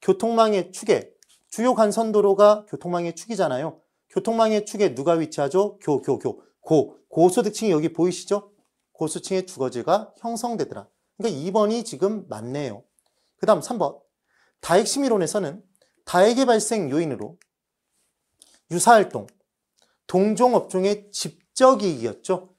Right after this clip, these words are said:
분산지향성이 아니라. 그래서 X. 이질활동, 이질,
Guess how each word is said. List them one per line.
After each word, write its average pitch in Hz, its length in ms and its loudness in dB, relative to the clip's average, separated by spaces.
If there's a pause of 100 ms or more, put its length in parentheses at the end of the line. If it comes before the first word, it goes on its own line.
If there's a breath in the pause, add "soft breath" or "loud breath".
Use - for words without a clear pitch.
분산지향성이 151 880 -2
아니라. 110 400 -8
그래서 151 320 -4
X. - 420 -6 (480)
이질활동, 196 640 2
이질, 208 640 -4